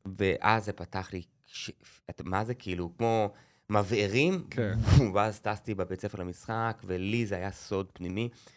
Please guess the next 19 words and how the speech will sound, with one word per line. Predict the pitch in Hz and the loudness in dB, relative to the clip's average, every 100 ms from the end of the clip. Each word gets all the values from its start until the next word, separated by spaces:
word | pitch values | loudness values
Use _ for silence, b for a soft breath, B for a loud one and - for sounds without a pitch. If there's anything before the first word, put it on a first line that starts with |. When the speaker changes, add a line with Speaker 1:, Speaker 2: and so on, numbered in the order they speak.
| B _ | B _
Speaker 1:
שאני | 92 | -4
לא | 104 | -2
צריך | 123 117 | -2 -4
להתבייש | 95 90 98 110 120 - | -2 0 4 4 4 0
בזה | 101 90 | -4 -2
שאני | 92 90 | -4 -6
צומי, | 87 92 | -6 -4
אני | 90 | -2
לא | |
Speaker 2:
צריך. | 101 | -2
Speaker 1:
צריך | 113 | -2
להתבייש | 123 104 107 107 | -4 2 2 2
בזה | 101 98 | -2 -4
שרואים | 101 95 - - 101 101 104 | -4 -6 -10 -2 2 2 2
אותי | 104 101 104 | -2 -4 -4
במצלמה, | 98 95 95 95 101 98 | -2 -4 -6 -4 -2 2
ולאהוב | 98 95 104 110 | 2 4 4 2
את | 104 | 0
זה, | 101 90 | 0 -2